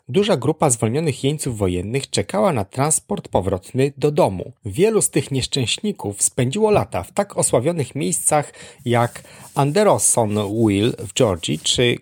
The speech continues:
Cahaba w Alabamie. Warunki w Andersonville były tak złe, że komendant tego obozu, kapitan Henry Wirtz, był jednym z niewielu konfederatów straconych za zbrodnie wojenne pod koniec wojny. Rząd federalny podpisał kontrakty,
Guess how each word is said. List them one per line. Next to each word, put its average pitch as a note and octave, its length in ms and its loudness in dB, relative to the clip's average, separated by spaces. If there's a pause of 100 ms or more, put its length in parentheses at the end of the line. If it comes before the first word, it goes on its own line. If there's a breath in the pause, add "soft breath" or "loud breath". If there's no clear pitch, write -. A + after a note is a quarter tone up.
(100)
Cahaba G#2 500 -2
w - 100 -8
Alabamie. G#2+ 600 -4 (320)
Warunki C#3 560 -2
w - 180 -14
Andersonville B2 1400 0
były A#2 240 2
tak G3 260 -2
złe, G2 300 2
że G#2 140 -2
komendant C3 640 0
tego G2+ 280 0
obozu, F2+ 480 -2 (320 loud breath)
kapitan F#3 420 0
Henry D3+ 480 0
Wirtz, - 640 -2 (260 loud breath)
był B2 200 2
jednym G3+ 320 0
z C3 80 -2
niewielu D3 360 2
konfederatów G#2 760 -2
straconych F#3 680 -2
za C3 180 2
zbrodnie C3+ 460 -2
wojenne F#2 480 0
pod - 260 -2
koniec G2+ 360 -2
wojny. A#2 480 -2 (200)
Rząd G#3 280 0
federalny A#2 540 0
podpisał - 460 0
kontrakty, C#3 680 -2